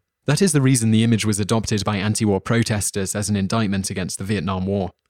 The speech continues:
Without understanding the background, there is no reason to think that is not the case. It seems like yet another image showing someone acting horrifically and immorally during wartime. But when you learn the story behind the man who is being executed in this photo, the image and the reasoning behind the execution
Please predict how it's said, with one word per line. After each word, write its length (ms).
Without 300
understanding 540
the 60
background, 640
there 140
is 100
no 100
reason 380
to 80
think 320
that 180
is 120
not 120
the 60
case. 400
It 100
seems 240
like 200
yet 200
another 220
image 280
showing 440
someone 280
acting 300
horrifically 600
and 160
immorally 520
during 340
wartime. 480
But 140
when 120
you 100
learn 220
the 80
story 380
behind 340
the 60
man 320
who 100
is 80
being 300
executed 500
in 140
this 140
photo, 380
the 140
image 440
and 140
the 60
reasoning 420
behind 380
the 80
execution 680